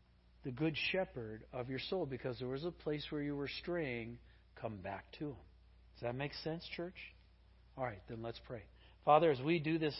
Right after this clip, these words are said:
this morning, all of us are guilty. All of us in one way or shape or form or at some stage in our life have strayed. And we have literally been out of our mind. We have done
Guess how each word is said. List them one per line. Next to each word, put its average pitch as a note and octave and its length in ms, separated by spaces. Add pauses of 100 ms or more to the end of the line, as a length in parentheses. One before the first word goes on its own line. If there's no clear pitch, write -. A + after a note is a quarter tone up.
(140)
this C#3+ 200
morning, D3+ 260 (200)
all D#3+ 200
of D#3 80
us D#3+ 180
are D3 80
guilty. C3+ 420 (720)
All E3 220
of E3+ 80
us D3+ 140
in D3 100
one D#3+ 200
way D#3+ 120
or D#3 100
shape E3 360
or D#3 80
form E3 340
or D3 60
at C3 80
some D#3+ 260
stage D#3+ 320
in D#3 100
our C#3+ 80
life D3+ 280 (480)
have C#3+ 180 (140)
strayed. B2+ 420 (500)
And D#3 200
we G3 320
have G3 220
literally F#3 580
been D#3 240 (120)
out D#3+ 260
of E3 200
our C#3+ 140
mind. A#2 540 (360)
We F#3+ 220
have C#3+ 260
done E3 480